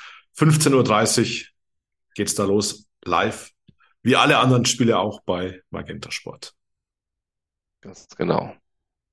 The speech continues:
Speaker 2: Ja, hast du, das hatten wir bei der ersten Folge, hatten wir, hat sich an einem W-M-Tipp was geändert. Ich glaub, das ist überflüssig.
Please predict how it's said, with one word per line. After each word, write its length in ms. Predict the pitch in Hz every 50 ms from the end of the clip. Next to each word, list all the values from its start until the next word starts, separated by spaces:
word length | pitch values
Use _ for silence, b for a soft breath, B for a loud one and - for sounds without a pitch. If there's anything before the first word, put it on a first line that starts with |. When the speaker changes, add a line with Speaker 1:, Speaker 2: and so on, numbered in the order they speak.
| _ _ _ _ _ - - - _ - - - _ _ _ _
Speaker 2:
Ja, 140 | - - - - _ -
hast 220 | - 107 - -
du, 340 | 143 131 127 120 120 120 113 _ _ B B B B B B B B B B B B B B B _
das 180 | _ - - -
hatten 160 | - - - 113
wir 240 | 110 110 107 104
bei 240 | - 107 107 107 104
der 80 | - -
ersten 240 | 123 - - 131 113
Folge, 260 | - 139 135 120 120
hatten 180 | 131 - 110
wir, 180 | 120 117 107 104
hat 120 | 110 107
sich 140 | - 127 123
an 120 | 117 110 107
einem 220 | 107 110 113 107
W-M-Tipp 580 | 117 110 - 127 143 139 _ _ - - 151 _ -
was 220 | - 127 - -
geändert. 500 | - - - 127 131 135 131 131 127 -
Ich 120 | - - -
glaub, 200 | - 113 - _ _
das 380 | - 113 - - - - - -
ist 260 | - - - - _ _
überflüssig. 680 | - 135 139 131 - - 135 131 - 139 131 - -